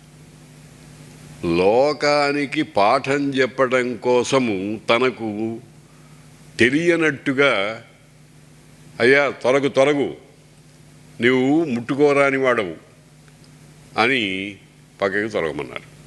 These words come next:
అనేటప్పటికీ ఆ-, ఆయన, "స్వామి తొలగమంటున్నారే, దేన్ని తొలగమంటున్నారు? దేహాన్నా, ఇంద్రియాలనా,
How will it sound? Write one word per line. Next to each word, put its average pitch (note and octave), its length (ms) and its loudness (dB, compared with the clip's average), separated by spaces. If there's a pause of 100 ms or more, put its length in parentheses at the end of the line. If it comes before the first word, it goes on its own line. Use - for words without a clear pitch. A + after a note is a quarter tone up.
(1120)
అనేటప్పటికీ G2 920 -2 (260)
ఆ-, G#2+ 260 0
ఆయన, G2+ 680 -2 (640)
"స్వామి A2 580 -2 (1200)
తొలగమంటున్నారే, A#2 1300 0 (760)
దేన్ని C#3 540 2
తొలగమంటున్నారు? C3+ 1000 -2
దేహాన్నా, A2 1120 0
ఇంద్రియాలనా, A2 1300 -2